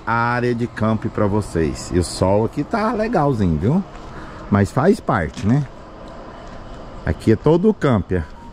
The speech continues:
Aqui tem um barzinho que eu acredito que funciona alguns dias da semana, né? Que nossa casa ficou mesmo nesse local.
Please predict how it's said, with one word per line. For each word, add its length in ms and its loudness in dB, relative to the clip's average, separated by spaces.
Aqui 180 4
tem 160 2
um 140 4
barzinho 560 2
que 60 2
eu 40 6
acredito 440 0
que 100 -2
funciona 920 2
alguns 440 2
dias 280 4
da 140 4
semana, 520 4
né? 160 6
Que 80 4
nossa 320 4
casa 320 0
ficou 220 0
mesmo 340 2
nesse 260 -2
local. 460 0